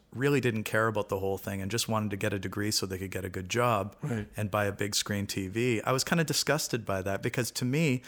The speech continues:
Speaker 1: it was like this, I, holy thing, you know, that you're, you're at the, you're at the hall of knowledge. Like, <laughs> have some respect, you know?
Speaker 2: And how much playing are you doing at this point?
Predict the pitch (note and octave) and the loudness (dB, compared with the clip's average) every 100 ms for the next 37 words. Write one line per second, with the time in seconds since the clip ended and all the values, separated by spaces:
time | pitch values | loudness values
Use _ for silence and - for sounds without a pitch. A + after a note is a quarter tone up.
0 | - - C3 C3 B2 A2 - B2 A#2 - | -16 -4 0 2 2 0 0 2 2 0
1 | A2+ - - - - _ _ A#2+ A#2 - | 2 2 0 -2 -20 _ _ 0 0 -2
2 | - - - - - B2+ B2 A#2+ D3 F#3+ | -14 -12 -12 -6 0 4 4 2 2 2
3 | G#2+ E2+ G2 G2 C3 - _ _ _ _ | 0 -2 -2 0 -2 -4 _ _ _ _
4 | A#2 A#2+ C3 C3+ - - C3 C#3 C3+ - | 0 4 4 4 0 0 4 4 4 2
5 | B2 B2+ - B2 A#2+ A#2+ B2+ B2+ C3 B2 | 0 0 2 2 2 2 2 4 2 4
6 | C3+ C#3 C3+ C#3 E3+ G3+ G#2 - A2+ A2 | 4 4 4 4 6 6 4 2 2 0
7 | - - - - - - D#3+ E3+ F#3 F3+ | -2 -8 -8 -8 -4 4 6 6 6 6
8 | - G3+ G#3 - - - - - - - | 8 8 8 6 -2 -4 -14 -16 -20 -18
9 | - - - C#3 C3+ F3+ F3+ - C#3+ B2+ | -14 -6 2 6 8 6 2 -2 0 2
10 | F3+ - - F3 E3+ D3+ A#2 F#2 F#2+ F2+ | 2 0 -2 0 0 2 0 0 0 0
11 | E2+ - - - G2 - | -4 -6 -10 -10 -12 -14